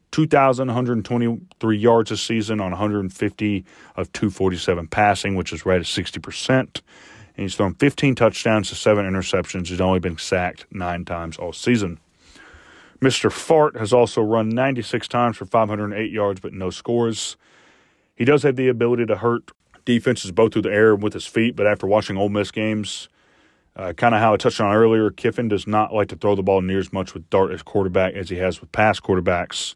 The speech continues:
mainly being Matt Corral. And yes, Matt Corral's a better thrower of the football than Jackson Dart, but Jackson Dart struggles with accuracy on mid-range throws, like the eight to fifteen yard range. He's a really good deep ball thrower,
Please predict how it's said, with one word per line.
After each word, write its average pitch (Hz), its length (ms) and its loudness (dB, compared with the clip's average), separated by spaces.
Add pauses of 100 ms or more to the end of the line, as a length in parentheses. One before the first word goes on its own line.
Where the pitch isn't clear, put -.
(560)
mainly 95 320 2
being 87 220 0
Matt 92 220 0
Corral. 110 320 4
And 117 100 0
yes, 143 220 2
Matt 131 140 0
Corral's 113 260 0
a 104 60 -6
better 104 180 0
thrower 104 200 0
of 101 40 0
the 95 80 -4
football 95 320 -4
than 90 80 -6
Jackson 92 380 -6
Dart, 101 320 4 (440)
but 98 420 2 (360)
Jackson 113 340 0
Dart 107 220 2
struggles 101 400 2
with 95 140 -4
accuracy 90 720 -4
on 85 420 -10 (460)
mid-range 104 580 2
throws, 101 480 4
like 95 160 0
the - 160 -4
eight 110 220 -2
to 101 60 -12
fifteen 101 440 -6
yard 95 240 -2
range. 98 520 -4
He's 95 180 -6
a - 20 -4
really 110 220 6
good 104 160 0
deep 127 160 0
ball 104 160 6
thrower, 101 480 0